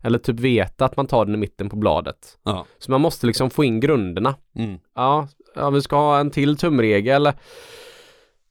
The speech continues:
Speaker 1: Jag vet, jag tycker inte man ska vara rädd för att dela upp puttningen i två delar.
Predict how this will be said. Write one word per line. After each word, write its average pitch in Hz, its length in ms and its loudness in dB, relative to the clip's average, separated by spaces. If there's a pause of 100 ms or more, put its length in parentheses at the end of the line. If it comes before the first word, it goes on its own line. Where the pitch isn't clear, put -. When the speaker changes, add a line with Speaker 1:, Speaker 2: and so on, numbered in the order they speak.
(380)
Speaker 1:
Jag 175 240 2
vet, 190 200 -2
jag 175 120 2
tycker 202 200 0
inte 190 120 -2
man 185 140 2
ska - 140 -8
vara 170 200 2
rädd 156 440 0
för 147 380 2
att 143 180 -4
dela 147 180 2
upp - 300 -2
puttningen 127 420 2
i 120 40 2
två 117 280 -2
delar. 113 440 2